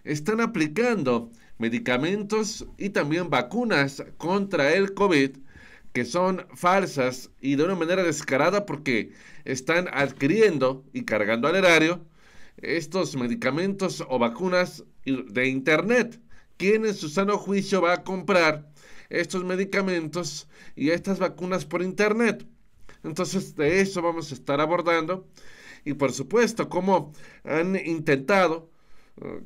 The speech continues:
callar a todos con cortinas de humo, pero además la que se dio cuenta fue Olga Sánchez Cordero, quien le recriminó esto a Alfaro,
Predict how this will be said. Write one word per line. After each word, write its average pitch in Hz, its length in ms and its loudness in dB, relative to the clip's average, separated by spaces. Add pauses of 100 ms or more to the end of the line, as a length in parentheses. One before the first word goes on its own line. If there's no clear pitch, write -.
(120)
callar 151 640 2 (320)
a 101 480 -2 (480)
todos 156 580 0 (260)
con 165 540 2 (280)
cortinas 151 500 0
de 160 80 4
humo, 151 400 2 (240)
pero 135 140 4
además 185 500 2
la 143 200 0
que 143 80 -8
se 135 140 -4
dio 175 200 2
cuenta 208 340 2
fue 156 140 2
Olga 170 180 2
Sánchez 151 420 -6
Cordero, 170 580 4 (920)
quien 170 380 2
le 135 200 6
recriminó 131 580 0
esto 165 280 0
a 180 40 4
Alfaro, 165 480 0